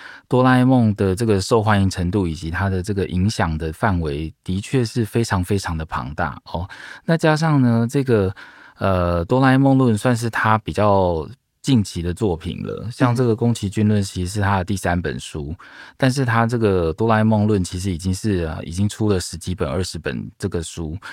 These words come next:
Speaker 1: 然后呢，这个九九论是大概五六年前出的书，哦，在日本的话。所以他一开始在宫崎骏论的这个评论呢，其实是非常尖锐的，哦，必须说，就是说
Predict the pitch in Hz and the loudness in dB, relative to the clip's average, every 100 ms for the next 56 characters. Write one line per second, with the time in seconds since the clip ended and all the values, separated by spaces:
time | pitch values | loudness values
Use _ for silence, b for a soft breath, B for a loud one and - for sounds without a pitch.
0 | B B B 95 107 113 101 95 92 90 | B B B 2 4 4 2 2 0 -2
1 | 123 110 95 110 104 98 101 92 - 98 | 0 0 0 2 2 2 2 0 -2 -2
2 | 95 92 87 69 76 76 69 113 104 87 | 0 0 -2 -4 -8 -8 -2 2 2 0
3 | 80 85 - 78 67 76 - 87 78 - | -2 -4 -6 -8 -8 -10 -10 -10 -10 -10
4 | 85 76 101 - 85 87 - 107 110 92 | -10 -10 -10 -4 -4 -2 -2 2 0 0
5 | 71 73 82 69 - B B - 156 156 | -4 -4 -6 -8 -10 B B 0 2 2
6 | 95 B B B - 160 165 165 170 _ | 0 B B B -4 0 2 0 -2 _
7 | _ 180 175 151 151 98 85 - 123 113 | _ -4 0 0 0 -2 -2 0 2 2
8 | 123 113 101 117 113 110 98 87 - 90 | 2 2 0 2 2 4 2 0 0 -2
9 | 85 110 92 - 92 104 107 92 90 104 | 0 0 0 0 0 4 4 2 0 -2
10 | 101 107 - 139 - 120 117 98 82 85 | -2 -2 -2 -4 0 -2 0 -2 -2 0
11 | 92 98 _ - 120 117 127 120 82 60 | -2 -6 _ -6 0 4 4 4 0 -6
12 | 55 - _ 98 85 92 107 101 90 95 | -10 -14 _ -4 -4 -2 -4 -4 -4 -2
13 | 85 90 123 117 123 113 104 | -4 -2 -4 -2 0 2 2